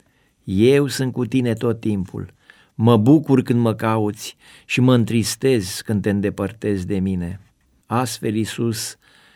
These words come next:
i-a cucerit inima lui Natanael, care l-a descoperit pe cel care știe totul despre mine,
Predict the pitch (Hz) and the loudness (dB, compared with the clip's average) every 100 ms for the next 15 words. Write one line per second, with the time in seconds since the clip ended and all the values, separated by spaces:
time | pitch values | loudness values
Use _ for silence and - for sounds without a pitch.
0 | _ _ - 113 110 113 - 110 127 - | _ _ -2 -2 0 -2 -2 -2 -2 -4
1 | - 120 104 92 95 101 98 95 95 98 | -2 -2 0 -2 -2 -4 -6 -6 -6 -4
2 | 95 90 85 - _ _ _ _ _ - | -2 -4 -6 -14 _ _ _ _ _ -8
3 | 104 104 101 104 - 101 92 110 117 113 | -4 -2 -2 -2 -2 -4 -2 0 0 -2
4 | 104 - 123 110 - 107 101 - - 104 | -6 -2 -2 -2 -2 -6 -6 -6 -4 -4
5 | 98 - 147 147 - 117 104 104 - - | -4 -4 -4 -4 -2 -2 0 -2 -4 -8
6 | 101 98 95 _ _ _ - 101 104 92 | -6 -4 -6 _ _ _ -2 0 2 0
7 | 90 | -2